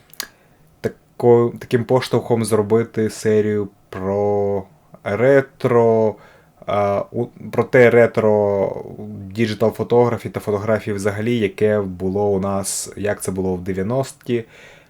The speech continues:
як це було на початку двохтисячних, що ми читали, чим цікавились,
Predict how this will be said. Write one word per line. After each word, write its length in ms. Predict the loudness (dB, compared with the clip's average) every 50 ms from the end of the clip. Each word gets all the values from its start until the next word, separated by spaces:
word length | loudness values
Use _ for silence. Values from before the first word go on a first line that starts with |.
| _ -4
як 240 | -2 -2 -2 -2
це 100 | -2 -4
було 200 | -2 0 0 0
на 80 | 0 -2
початку 480 | -6 -6 -2 0 0 0 0 0 -2 -2
двохтисячних, 720 | -2 -6 -6 -6 -6 -4 -4 -6 -6 -6 -8 -8 -8 -8
що 240 | -10 -6 -4 -2 -2
ми 120 | -2 -4 -6
читали, 640 | -6 -6 -4 -2 0 2 2 2 2 0 -2 -2 -4 -6 -12 -20 -20 -20 _ _
чим 260 | -6 -4 -4 -4 -2
цікавились, 840 | -2 -4 -2 2 2 2 4 4 2 2 0 -2 -4 -8 -14 -16 -20